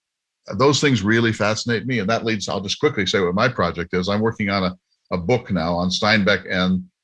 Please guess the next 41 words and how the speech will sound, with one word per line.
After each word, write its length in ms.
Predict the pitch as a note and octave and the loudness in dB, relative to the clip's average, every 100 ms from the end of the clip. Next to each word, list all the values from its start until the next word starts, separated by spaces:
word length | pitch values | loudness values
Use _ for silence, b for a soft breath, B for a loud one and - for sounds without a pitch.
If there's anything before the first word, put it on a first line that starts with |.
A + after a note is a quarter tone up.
| _ _ _ _ | _ _ _ _
um, 380 | F2+ E2 D2+ C2 - - | -6 -6 -6 -10 -14 -4
The 140 | A2 | 2
Morte 260 | A#2+ A#2+ B2 | 4 4 4
d'Arthur 540 | A2+ A2 D#3 C#3+ G2+ | 2 4 4 4 4
by 180 | F2 F#2 | 0 -4
Sir 180 | F#2+ F#2+ | -4 -4
Thomas 340 | A2 G2+ - | 0 0 0
Malory, 300 | C3 G2+ E2+ | 2 2 2
the 120 | F2 | 0
Arthurian 500 | F2+ F#2 B2 G2+ F2 | -2 0 0 0 -2
cycle, 420 | - F2 F2+ - | -2 -4 -4 -4
and 120 | F2 F2+ | -2 -2
it's 160 | F2 | -2
a 40 | D#2+ | -2
long 360 | F#2 G2+ F2 | 2 2 2
and 100 | D#2+ | -2
fascinating 500 | G2+ F#2+ - E2+ E2+ | 0 0 -2 -6 -4
story 340 | - G2+ G2+ F2+ | -4 0 0 0
of 100 | E2+ | -4
a 40 | |
discovery 440 | E2 - G2 F#2 | -10 -4 -2 -2
that 120 | F2 D#2+ | -2 -6
was 160 | F2+ | -4
made 180 | F#2 F#2+ | -2 -2
in, 240 | E2 D#2 - _ _ - | -4 -10 -14 _ _ -6
in 100 | F2 | 0
Winchester 520 | G2+ F#2+ F#2+ F2+ F2+ | 0 2 0 0 -2
in 100 | F2 | 0
England 280 | G2+ G#2 F2+ | 0 0 0
in 100 | D#2+ | -2
the 60 | |
nineteen 340 | E2+ F#2 F#2 E2 | -4 -4 -4 -4
thirties 340 | F#2 F#2 F2+ | -2 -2 -4
of 120 | E2 | -6
the 100 | D#2 | -6
original 500 | D#2+ E2+ G#2 G#2 G2 | -6 -2 -2 0 0
manuscript 640 | F2+ F2 F#2+ F#2+ - G2+ - | 0 0 0 -2 -4 -4 -4
of 100 | D#2+ | -6
The 80 | F2 | -2
Morte 280 | F2+ F#2 F#2 | 0 0 0
d'Arthur. 560 | F2+ F2+ F#2+ G2+ G#2+ | -2 -2 -2 -2 -2